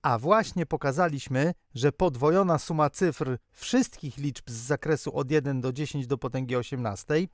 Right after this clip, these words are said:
jest nie większa od trzysta dwadzieścia cztery. Zatem drugi oraz analogicznie kolejne wyrazy ciągu muszą także należeć do przedziału od jeden do trzysta dwadzieścia cztery. Zastanówmy się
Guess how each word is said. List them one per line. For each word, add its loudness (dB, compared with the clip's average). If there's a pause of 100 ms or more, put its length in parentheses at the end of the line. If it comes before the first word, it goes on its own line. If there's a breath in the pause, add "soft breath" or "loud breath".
(220)
jest 0 (240)
nie 2
większa -2 (200)
od -2
trzysta -8
dwadzieścia -6
cztery. -8 (320)
Zatem -2 (280)
drugi 4 (200)
oraz 2
analogicznie 0 (140)
kolejne 4
wyrazy 0
ciągu 0 (220)
muszą 2
także 2
należeć 2
do 2
przedziału 2 (180)
od 2
jeden 4
do 4
trzysta -2
dwadzieścia -2
cztery. -4 (400)
Zastanówmy 2
się 2